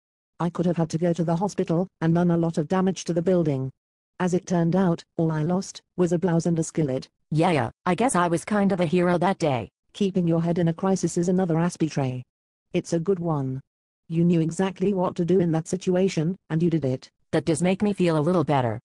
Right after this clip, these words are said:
Speaker 1: I've also noticed how far you've come as a roommate. A year ago, when you had a day like this, you just went straight to your room,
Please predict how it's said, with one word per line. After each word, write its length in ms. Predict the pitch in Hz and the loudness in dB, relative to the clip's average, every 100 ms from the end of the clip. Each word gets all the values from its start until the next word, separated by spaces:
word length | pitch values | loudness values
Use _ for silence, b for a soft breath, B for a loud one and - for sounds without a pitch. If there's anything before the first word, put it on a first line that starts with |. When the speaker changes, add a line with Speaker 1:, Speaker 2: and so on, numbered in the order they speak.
| _ | _
Speaker 1:
I've 160 | 180 175 | -2 0
also 300 | 196 190 190 | 0 2 2
noticed 400 | 185 196 196 - | 2 0 -4 -2
how 180 | 170 175 | -2 0
far 180 | 190 | 0
you've 220 | 175 160 160 | 2 0 -2
come 220 | 190 180 | -2 0
as 100 | 160 | 0
a 80 | 156 | 0
roommate. 460 | 151 139 135 - _ _ _ _ - | 0 -2 -6 -10 _ _ _ _ -4
A 60 | 151 | 0
year 280 | 180 220 | 2 2
ago, 300 | 175 165 165 196 - | 2 2 2 0 -2
when 180 | 175 170 | 2 2
you 120 | 160 | 2
had 160 | 185 | 0
a 60 | 175 | 0
day 200 | 185 220 | 2 2
like 180 | 196 202 | 2 2
this, 300 | 170 196 - - | 0 0 -6 -2
you 160 | 151 | -2
just 320 | 147 226 - 202 | 0 -2 -2 0
went 160 | 214 | 0
straight 300 | - 196 196 | 0 -2 0
to 100 | 170 | 0
your 180 | 165 151 | 2 2
room, 380 | 175 190 143 | 2 2 0